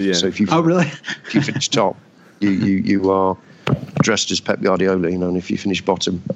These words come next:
Speaker 2: who, who did come up? I can't remember
Speaker 1: I,
Speaker 2: now.
Speaker 1: I would love
Speaker 2: It was
Speaker 1: to, I would love to dress as Jurgen Klopp, because then I can just show up in track pants and a,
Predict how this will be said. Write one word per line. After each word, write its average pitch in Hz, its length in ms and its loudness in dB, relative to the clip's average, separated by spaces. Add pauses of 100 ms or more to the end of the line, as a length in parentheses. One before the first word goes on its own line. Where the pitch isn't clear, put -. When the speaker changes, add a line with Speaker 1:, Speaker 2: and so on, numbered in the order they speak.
(160)
Speaker 2:
who, - 60 0
who - 20 2 (180)
did 214 140 0
come - 160 -2
up? - 140 -2
I - 60 -20
can't 76 120 -4
remember 123 200 2
Speaker 1:
I, 185 120 0
Speaker 2:
now. - 60 -14
Speaker 1:
I 135 160 -2
would 208 160 -2
love 190 120 -4
Speaker 2:
It 139 40 -2
was 110 160 -2
Speaker 1:
to, 95 160 -14
I 107 80 -2
would 151 160 -6
love 180 140 -6
to 147 80 -6
dress 98 400 -4
as 95 220 -4
Jurgen 101 360 -4
Klopp, 117 320 -8
because 92 300 -8
then 95 120 -6
I 101 120 -6
can 98 140 -8
just 82 200 -10
show 90 240 -6
up 87 140 -8
in 78 120 -8
track 90 360 -8
pants 80 400 -8
and 85 100 -6
a, 78 260 -6